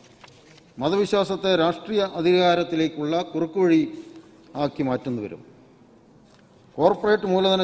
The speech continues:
ശക്തികളുടെ കമ്പോള വിപുലീകരണത്തിന് വേണ്ടി മതവിശ്വാസത്തെ ഉപയോഗപ്പെടുത്തുന്നവരുമെല്ലാം ഇന്ന് അന്ധവിശ്വാസങ്ങളുടെ നടത്തിപ്പുകാരും പ്രചാരകരുമായി മാറിത്തീരുക-, മാറിയിരിക്കുകയാണ്.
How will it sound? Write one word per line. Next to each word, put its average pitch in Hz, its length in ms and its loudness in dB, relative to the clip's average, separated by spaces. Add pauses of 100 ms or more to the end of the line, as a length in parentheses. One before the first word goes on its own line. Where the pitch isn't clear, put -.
ശക്തികളുടെ 165 460 -2
കമ്പോള 175 360 2 (100)
വിപുലീകരണത്തിന് 170 720 0
വേണ്ടി 143 280 -4
മതവിശ്വാസത്തെ 151 720 -4 (200)
ഉപയോഗപ്പെടുത്തുന്നവരുമെല്ലാം 143 1080 0 (920)
ഇന്ന് 202 180 0 (160)
അന്ധവിശ്വാസങ്ങളുടെ 180 840 2
നടത്തിപ്പുകാരും 151 640 -2 (140)
പ്രചാരകരുമായി 139 760 -2 (220)
മാറിത്തീരുക-, 117 520 -10 (440)
മാറിയിരിക്കുകയാണ്. 131 600 -6